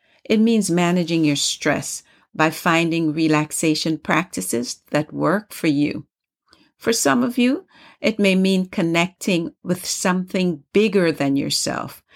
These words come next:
and engaging in spiritual practices that feel right for you. It also means maintaining healthy boundaries,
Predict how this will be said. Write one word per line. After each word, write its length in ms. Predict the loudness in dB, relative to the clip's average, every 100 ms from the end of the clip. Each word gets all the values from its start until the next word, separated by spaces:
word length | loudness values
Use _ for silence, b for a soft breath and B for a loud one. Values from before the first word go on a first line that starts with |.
| B B B
and 160 | 0 2
engaging 680 | 2 2 2 2 2 0 0
in 120 | 0
spiritual 680 | -2 -2 0 0 0 -4 -4
practices 800 | -2 -2 -2 -6 -6 -4 -4 -6
that 220 | -8 -8
feel 320 | -2 0 0
right 360 | -2 -4 -4 -8
for 140 | -6
you. 320 | -4 -6 -8 _ _ _ _ _ _ b b b b b
It 140 | 2
also 340 | 4 2 2 2
means 460 | 4 2 0 0
maintaining 760 | 2 2 2 0 0 2 2 0
healthy 600 | -2 0 0 0 0 -2
boundaries, 920 | 0 2 2 2 -2 -6 -8 -12 -14